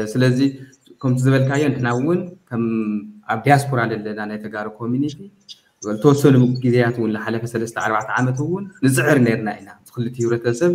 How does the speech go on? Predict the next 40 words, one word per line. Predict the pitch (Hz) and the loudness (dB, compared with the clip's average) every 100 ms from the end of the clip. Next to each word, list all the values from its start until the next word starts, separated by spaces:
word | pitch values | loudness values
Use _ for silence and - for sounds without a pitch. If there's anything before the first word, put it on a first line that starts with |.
| 143 | 0
ዝቀራረበሉ | 117 139 135 123 113 107 104 | -2 2 4 6 4 0 -6
ምክንያት | 98 - 95 - _ _ _ _ | -14 -18 -20 -20 _ _ _ _
ብኸመይ | - 110 107 | -2 0 4
ከም | 147 147 | 6 8
ሕብረተሰብ | 151 127 127 - 101 - - _ - | 8 6 4 0 -4 -8 -18 _ 2
ይህን | 139 160 | 8 10
ምህን | 143 135 123 | 10 8 6
ኢልና | 110 101 95 - - | 4 0 -4 -10 -16
እሞ | - 117 | -2 0
ከዓ | 127 147 | 4 2
ልክ | 151 | 2
ክችግረና | 151 135 127 139 139 135 | -2 -2 2 6 6 6
ለይኽእል | 135 135 139 156 | 2 0 -2 -4
ብሓደ | 123 - 151 | -4 0 2
ቋንቋ | 143 139 123 | 4 2 2
እናውረና፣ | 117 110 110 101 - _ _ _ | 0 -2 -6 -10 -18 _ _ _
ስለ | 123 120 | -2 0
ዓድ-፣ | 139 139 - | 2 0 -6
ሓደ | - 131 131 | -4 -2 0
ዓይነት | 131 139 | 2 2
ባህሊ | 127 131 120 131 | 2 2 2 0
እናውረና፣ | 117 107 107 107 98 | -4 -6 -8 -10 -14
ስለ | 92 117 | -12 -8
ክርስትና | 120 - 120 | -8 -8 -8
እናውረና | 107 104 101 107 | -6 -8 -8 -2
እና | 120 175 - - - _ | 0 0 -2 -14 -20 _
ብዙሕ | 160 180 - - - _ _ _ | 0 0 0 -6 -18 _ _ _
ተመክሮታት | 143 156 156 156 156 143 | 4 4 4 4 4 2
ከም | 131 123 120 113 - | 2 4 4 0 -6
ናይ | 113 | -6
ተጋሩ | 110 120 120 113 | -4 0 0 0
ኮሚኒቲ | 120 117 117 | 0 2 0
ኣብ | 113 | 0
ጀርመን | 113 113 113 | -2 0 0
ዘለና | 120 131 | 0 0
እውን | 143 156 | 2 4
ንሙክር | 127 123 120 | 4 4 0
ነርና | 104 107 107 | -4 -6 -6
ኢና | 110 113 | -8 -4
እና | 135 | -4